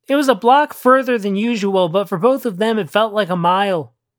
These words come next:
Donna and Axel had started running twice a day over three months ago.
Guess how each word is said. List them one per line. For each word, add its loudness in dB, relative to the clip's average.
Donna 0
and 0
Axel 0
had -2
started 0
running -2
twice 0
a -4
day 0
over -2
three -4
months -2
ago. -4